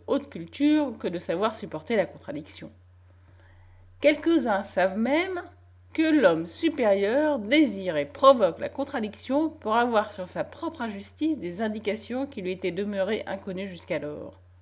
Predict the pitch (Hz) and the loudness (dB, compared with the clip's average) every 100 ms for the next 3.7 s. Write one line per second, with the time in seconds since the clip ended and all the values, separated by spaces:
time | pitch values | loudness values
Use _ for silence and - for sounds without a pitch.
0 | - - _ _ - - - - - - | -20 -20 _ _ -20 -20 -20 -20 -20 -20
1 | - - - - - - 190 - - - | -20 -20 -20 -20 -20 -8 -6 -6 -8 -20
2 | - 285 254 196 220 226 208 196 - - | 2 8 8 6 -2 0 2 0 -4 -14
3 | 175 - 165 165 165 170 | -14 -12 -12 -10 -12 -14